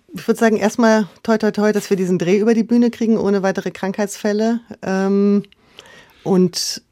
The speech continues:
dann der Schnitt. Also das ist einfach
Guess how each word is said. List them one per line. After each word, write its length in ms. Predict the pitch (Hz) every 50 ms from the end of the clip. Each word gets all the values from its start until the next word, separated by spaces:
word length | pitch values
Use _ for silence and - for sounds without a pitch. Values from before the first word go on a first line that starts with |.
| _ _ _ _ _ -
dann 420 | 160 - - 156 143 143 151 165
der 100 | 175 190
Schnitt. 540 | 190 - - 226 226 233 233 - - - - -
Also 160 | 185 - 180
das 180 | 165 175 170 -
ist 120 | 180 -
einfach 460 | - - 190 - - 185 - - -